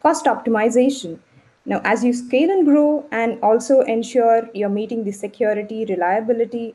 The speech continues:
and other four pillars, it is important that your entire application stack is cost efficient, right? So that's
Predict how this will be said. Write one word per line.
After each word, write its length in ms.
and 240
other 300
four 320
pillars, 460
it 120
is 100
important 540
that 120
your 200
entire 400
application 560
stack 540
is 340
cost 300
efficient, 680
right? 380
So 160
that's 420